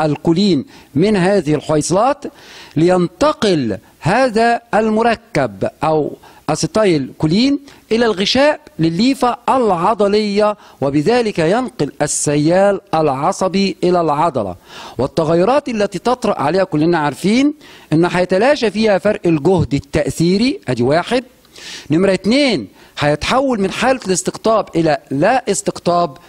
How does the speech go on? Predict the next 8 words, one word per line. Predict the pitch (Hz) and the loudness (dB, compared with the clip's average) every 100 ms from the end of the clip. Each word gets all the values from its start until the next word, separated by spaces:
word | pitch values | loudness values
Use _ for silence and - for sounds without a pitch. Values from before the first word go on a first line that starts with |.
| - | -4
نمرة | 147 202 185 | -2 0 0
تلاتة، | 165 165 160 156 151 - - | 0 2 0 0 -2 -2 -6
هتنقبض | 156 143 131 143 131 131 - - | -4 -2 -2 -2 0 -2 -4 -2
العضلة. | 185 131 87 78 71 _ _ _ _ - - - | 0 0 -4 -10 -16 _ _ _ _ -20 -20 -6
في | - 311 | 0 2
مجموعة | 302 220 285 294 247 | 2 2 2 2 2
أخرى | 233 302 190 147 127 | 0 0 0 0 2
من، | 175 196 143 | 2 2 0